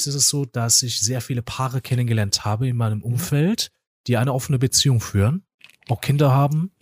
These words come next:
und sehr glücklich damit sind und das hat mich echt interessiert, weil ich hab das auch von manchen Paaren gar nicht gedacht oder wusste ich erstmal gar nicht.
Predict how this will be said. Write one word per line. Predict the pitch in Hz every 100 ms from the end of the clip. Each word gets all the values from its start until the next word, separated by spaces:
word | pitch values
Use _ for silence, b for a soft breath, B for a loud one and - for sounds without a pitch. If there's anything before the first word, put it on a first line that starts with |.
| _ _ _ -
und | 113 107 104 -
sehr | - 120
glücklich | 113 127 135 123
damit | 127 123 117
sind | 135 151
und | 123 117 110
das | 110
hat | 147 -
mich | 143 - -
echt | 151 147
interessiert, | 156 139 135 - - 151 -
weil | 104 107 101 -
ich | -
hab | 127
das | 127 127
auch | 120 -
von | 123 117 117
manchen | 117 120 120
Paaren | 123 117
gar | 110 123
nicht | 117 - _ _ _
gedacht | 107 123 139 - 98
oder | 98 92 92 _ _ -
wusste | 131 - 110
ich | -
erstmal | 104 101 95 92
gar | 92 92
nicht. | 135 -